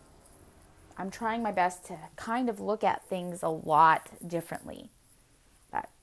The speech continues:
I got a lot to share with you guys. I'm excited for that, so stay tuned. Let's hear from our sponsors. Okay, so the last few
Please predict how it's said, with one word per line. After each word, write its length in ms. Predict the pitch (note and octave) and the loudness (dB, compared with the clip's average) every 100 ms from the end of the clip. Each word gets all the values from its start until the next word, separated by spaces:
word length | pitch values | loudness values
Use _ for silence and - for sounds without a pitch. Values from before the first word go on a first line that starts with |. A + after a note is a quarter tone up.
| - - | -8 -4
I 100 | F3 | 4
got 240 | F3+ F#3 | 8 8
a 60 | A3 | 8
lot 180 | B3+ | 6
to 60 | - | 4
share 200 | - B3 | 0 2
with 140 | A3+ | 2
you 120 | A3 G#3 | 0 6
guys. 420 | G3 F#3 F#3+ F#3 | 8 8 4 0
I'm 240 | F3+ E3+ D#3 | -2 -2 -4
excited 600 | - - F#3+ G#3+ A3 G#3+ | -6 4 6 8 4 2
for 260 | A3+ A3 | 2 4
that, 500 | G3+ G3 F#3+ F#3+ - | 6 8 8 8 4
so 240 | - G3 F3 | 0 2 2
stay 320 | - G3 A#3 | 0 0 0
tuned. 540 | - B3 A3 A3 G#3+ - | 0 -2 0 -2 -4 -6
Let's 360 | F3 F#3 F#3 | -2 -2 -2
hear 140 | A3 G3 | -4 -2
from 180 | G3+ | -2
our 80 | F3 | -4
sponsors. 840 | - - D#3 - D#2 B1+ - - - _ - - _ - - _ _ - - - - - - - - - | -4 -4 -4 -6 -6 -6 -8 -10 -14 _ -20 -20 _ -20 -20 _ _ -20 -20 -20 -20 -20 -20 -20 0 6
Okay, 460 | F4 - C4 F3 F3+ | 6 6 2 0 -2
so 480 | - C#4 B3+ B3+ B3+ | -4 4 6 6 4
the 180 | A#3 | 2
last 580 | A3+ A3 G#3+ A#3+ C4 - | 0 2 4 4 0 -8
few 680 | - A#3 A3+ A3 G#3+ G3 | -6 -4 -2 0 -2 -4